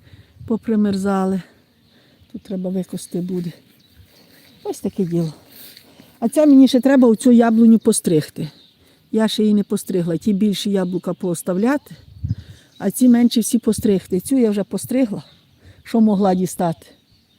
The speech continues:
А цю ще не постригла. Треба їх постригти. Ось. Хоча от знову вже, бачите, ще є от менші.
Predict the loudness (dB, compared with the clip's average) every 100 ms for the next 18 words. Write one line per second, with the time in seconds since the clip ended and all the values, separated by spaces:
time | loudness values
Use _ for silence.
0 | _ _ _ -20 _ _ -2 0 2 2
1 | 2 0 0 -2 0 -2 -2 -8 -12 _
2 | _ _ _ _ _ _ -20 -20 _ _
3 | -8 -2 0 2 4 4 2 -4 -18 _
4 | _ _ _ _ _ _ _ _ _ _
5 | _ _ _ _ 0 2 0 2 -2 -8
6 | -10 -10 _ _ _ _ _ _ _ _
7 | _ _ _ _ -4 -4 -4 -14 -4 -2
8 | 0 2 4 4 4 4 2 0 0 -2
9 | -4 -2 0 2 2 2 -4 -20 -20 -6
10 | -2 0 0 -2 -14